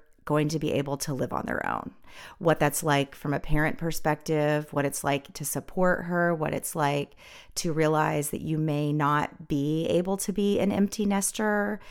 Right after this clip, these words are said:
and how she's coping with that. So I think that's a really interesting conversation. And then we also talk about organizing your home,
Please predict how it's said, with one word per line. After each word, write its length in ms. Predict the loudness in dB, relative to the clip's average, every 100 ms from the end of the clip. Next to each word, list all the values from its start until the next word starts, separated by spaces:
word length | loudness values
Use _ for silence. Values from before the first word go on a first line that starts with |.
| -16 -16 -16 -18 -16 -2
and 520 | 2 4 6 4 2 -2
how 280 | -6 -2 -2
she's 260 | -2 -6
coping 400 | -2 -2 0 0
with 140 | 0 2
that. 360 | 0 -2 -8 -20 -20 -8
So 180 | 2 4
I 80 |
think 180 | 4 2
that's 220 | 2 0
a 40 | 0
really 260 | 4 4
interesting 480 | 2 -2 -2 -2 -2
conversation. 840 | -2 0 0 -2 -4 -2 -2 0 0
And 320 | 0 0 2
then 260 | 2 2 2
we 180 | 0
also 420 | 2 0 2 0 -4
talk 440 | -2 -2 -2 -2 -4
about 840 | -4 0 0 2 2 2 0 -6 -16 -20 -20 -20 -4
organizing 720 | 0 2 2 2 2 0 0
your 160 | 0 0
home, 520 | 0 2 2 -2